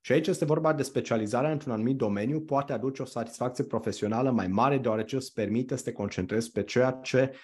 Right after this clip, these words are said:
îți place să devii un expert. Da? Și așa tu, tu ai, ai, ai, ai devenit expert în domeniul ăla. Adică ce, ce înseamnă partea asta? Înseamnă că dacă tu știi că ești, ești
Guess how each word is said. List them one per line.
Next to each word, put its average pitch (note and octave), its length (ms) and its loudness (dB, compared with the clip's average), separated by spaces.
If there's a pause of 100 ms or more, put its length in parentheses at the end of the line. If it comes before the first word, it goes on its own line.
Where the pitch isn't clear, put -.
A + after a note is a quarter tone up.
(120)
îți - 200 -8
place B2+ 480 2 (240)
să - 280 2
devii A2+ 340 6
un A#2 120 6
expert. G2+ 640 -2 (460)
Da? G#2 200 0
Și A#2 100 -4
așa A#2 220 0
tu, B2 140 -2
tu B2 200 0
ai, A2+ 120 6
ai, G#2+ 440 2
ai, G#2+ 200 2
ai A2 120 0
devenit A#2+ 300 0
expert C#3 340 -4
în B2+ 60 0
domeniul G#2 400 -2
ăla. F2+ 140 -6
Adică G2+ 480 -4 (360)
ce, A#2 220 -10
ce - 400 -2
înseamnă D3 340 4
partea G#2+ 320 0
asta? F#2 180 -6
Înseamnă C#3+ 380 0
că C3+ 300 0 (360)
dacă A#2 400 2
tu F3+ 340 2
știi F3+ 480 0
că - 120 0
ești, A#2+ 460 0
ești A#2 300 2